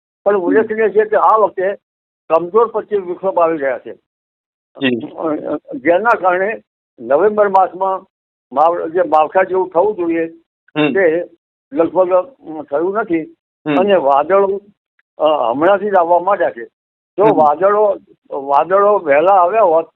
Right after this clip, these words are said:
Speaker 1: તો ચોમાસું, અ, પરંપરાગત જ્ઞાન પ્રમાણે ચોમાસું પણ વહેલું આવ્યું હોત. હવે જે ચોમાસું આવશે એ
Speaker 3: હમ.
Speaker 1: કદાચ લો પ્રેશરના કારણે આવવાની શક્યતા રહેશે. જી.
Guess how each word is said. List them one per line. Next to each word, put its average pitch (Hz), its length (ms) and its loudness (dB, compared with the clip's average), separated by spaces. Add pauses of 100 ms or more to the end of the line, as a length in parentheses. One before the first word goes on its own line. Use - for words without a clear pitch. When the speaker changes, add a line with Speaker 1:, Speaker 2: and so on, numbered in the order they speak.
(540)
Speaker 1:
તો 185 420 2 (280)
ચોમાસું, 185 680 0
અ, 165 260 -4
પરંપરાગત 190 760 0
જ્ઞાન 170 200 -2
પ્રમાણે 175 480 -2 (400)
ચોમાસું 175 400 2
પણ 175 260 0 (340)
વહેલું 165 380 2
આવ્યું 160 240 -2
હોત. 110 120 -6 (500)
હવે 185 220 0
જે 196 80 0
ચોમાસું 185 600 2
આવશે 180 200 -2
એ 165 500 -8
Speaker 3:
હમ. - 40 -6
Speaker 1:
કદાચ 175 320 0
લો 147 160 0
પ્રેશરના 175 440 -4
કારણે 156 280 -2
આવવાની 151 320 2
શક્યતા 143 340 -4
રહેશે. 131 260 -4
જી. 127 340 -8